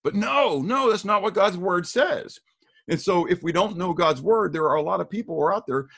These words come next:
who are able to use logic and, and put us into pretzels almost, because we don't know, well, well, that's, well, maybe that's true.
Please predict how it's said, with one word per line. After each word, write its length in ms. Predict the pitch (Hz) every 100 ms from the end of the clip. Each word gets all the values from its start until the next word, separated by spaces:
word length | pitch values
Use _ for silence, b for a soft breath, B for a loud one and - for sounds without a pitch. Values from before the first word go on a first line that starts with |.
| _
who 120 | 180
are 100 | 170
able 320 | 139 196 202 185
to 140 | 170
use 520 | 135 202 254 202 - _ _ _ -
logic 600 | 139 165 254 139 113 - _ _ _
and, 260 | 156 151 -
and 200 | 151 127
put 160 | 214
us 120 | 233 196
into 140 | 165
pretzels 540 | - 185 254 147 131
almost, 480 | 123 107 101 - - _ _ _
because 300 | 143 156 165
we 140 | 156 185
don't 200 | 185 131
know, 160 | 190
well, 220 | 123 143 110
well, 140 | 190
that's, 240 | 127 -
well, 180 | 98 135
maybe 220 | 117 170
that's 180 | 170 151
true. 420 | - 240 202 143